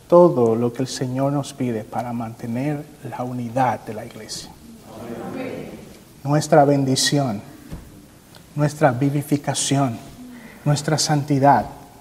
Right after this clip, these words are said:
depende de eso. Vamos a terminar, hermanos, viendo tres aplicaciones.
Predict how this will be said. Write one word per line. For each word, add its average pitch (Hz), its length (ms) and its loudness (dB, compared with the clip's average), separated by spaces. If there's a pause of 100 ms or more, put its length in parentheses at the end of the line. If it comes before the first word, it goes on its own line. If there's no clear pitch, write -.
(400)
depende 127 440 -2
de 90 180 -10
eso. - 200 -20 (3750)
Vamos 180 240 10
a 175 100 10
terminar, 170 400 12
hermanos, 175 380 12
viendo 180 300 12
tres 202 300 12
aplicaciones. 180 680 10